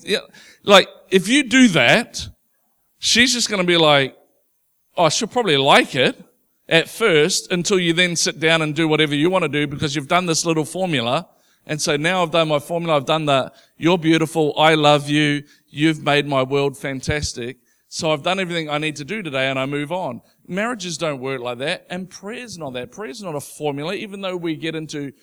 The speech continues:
situations where we do pray through and we pray through specific things. I'm not saying that we throw formulas out the window,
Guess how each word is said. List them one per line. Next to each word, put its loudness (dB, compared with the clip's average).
situations -2
where 2
we 2
do 2
pray 4
through -4
and -2
we -2
pray 0
through -4
specific -10
things. -8
I'm -6
not -8
saying -6
that -4
we -4
throw -2
formulas -4
out -6
the -6
window, -8